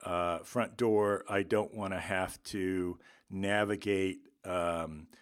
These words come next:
you know, sidewalks that aren't maintained or stair rails that are broken or loose. Um,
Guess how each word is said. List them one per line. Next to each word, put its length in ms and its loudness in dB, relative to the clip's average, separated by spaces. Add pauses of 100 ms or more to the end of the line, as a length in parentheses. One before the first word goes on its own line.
(140)
you 80 -8
know, 200 -4
sidewalks 760 0
that 160 -6
aren't 300 -2
maintained 720 -6
or 80 -12
stair 440 0
rails 540 -2
that 160 -6
are 260 0 (500)
broken 460 2
or 140 -2
loose. 520 -4 (360)
Um, 640 -4